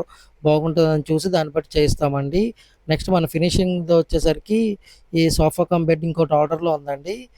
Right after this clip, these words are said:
సోఫా కమ్ బెడ్ ఆర్డర్ చూడొచ్చు, మీకు కింద ప్లైవుడ్డే ఉంది చూడండి, బె-, బెల్టింగ్ ఉండదు. నీట్‌గా మనకి పైన వచ్చేసరికి మనకి థర్టీ టూ డెన్సిటీ ఫోమ్ వస్తుంది. అదే సే-, మనకి సెంచరీ వాటిల్లో. నెక్స్ట్ బెడ్ ఇదండి, కింద మన బెడ్ మెకానిజము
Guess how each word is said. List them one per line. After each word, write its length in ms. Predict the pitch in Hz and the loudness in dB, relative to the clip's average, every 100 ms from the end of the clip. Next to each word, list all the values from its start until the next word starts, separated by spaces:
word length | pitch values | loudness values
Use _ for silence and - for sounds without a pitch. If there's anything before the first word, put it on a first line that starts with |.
| - _ - | -20 _ -4
సోఫా 300 | 160 151 175 | 0 2 2
కమ్ 180 | 180 165 | 0 0
బెడ్ 160 | 165 | 2
ఆర్డర్ 220 | 160 151 147 | 2 0 -2
చూడొచ్చు, 260 | 151 147 - | -2 -4 -6
మీకు 240 | 147 - 185 | -8 -6 -6
కింద 240 | - 156 | -2 -2
ప్లైవుడ్డే 520 | 170 160 160 160 160 | -2 2 2 2 2
ఉంది 300 | 160 151 143 143 | 0 -2 -6 -4
చూడండి, 380 | 147 147 151 202 | -4 -4 -6 -6
బె-, 260 | 156 160 156 - - - | 0 0 0 -8 -20 -6
బెల్టింగ్ 440 | 147 151 151 185 | 0 0 0 -2
ఉండదు. 500 | 160 147 139 170 226 - _ _ | -2 -2 0 0 -2 -6 _ _
నీట్‌గా 360 | 156 160 170 180 | -2 0 2 2
మనకి 320 | 170 156 156 | 0 -2 -4
పైన 260 | 147 156 165 | -4 -2 0
వచ్చేసరికి 460 | 165 156 156 151 | 0 0 0 -2
మనకి 240 | 175 160 156 | -4 -4 -4
థర్టీ 240 | 156 147 | -6 -6
టూ 140 | 160 165 | -4 -4
డెన్సిటీ 420 | 160 147 156 165 | -4 -8 -8 -8
ఫోమ్ 320 | - 151 156 | -4 -2 -2
వస్తుంది. 640 | 156 - 147 147 190 240 - _ _ _ | -4 -6 -6 0 2 2 -2 _ _ _
అదే 260 | 165 165 170 | 0 2 4
సే-, 400 | - 156 156 156 | 2 2 2 2
మనకి 260 | 147 151 - | 0 -4 0
సెంచరీ 400 | - 151 165 165 | 0 0 -4 -2
వాటిల్లో. 500 | 156 147 - 147 180 240 - _ _ | 0 -2 -4 0 2 0 -4 _ _
నెక్స్ట్ 260 | 160 - 180 | -2 0 0
బెడ్ 300 | 147 160 143 | 0 -2 0
ఇదండి, 380 | 160 151 151 160 | 0 0 -2 -2
కింద 220 | 170 160 | -4 0
మన 160 | 160 | 0
బెడ్ 260 | 151 147 139 | -2 -4 -6
మెకానిజము 800 | 160 - 151 139 147 156 208 254 | -6 -2 -4 -2 -4 -4 -4 -6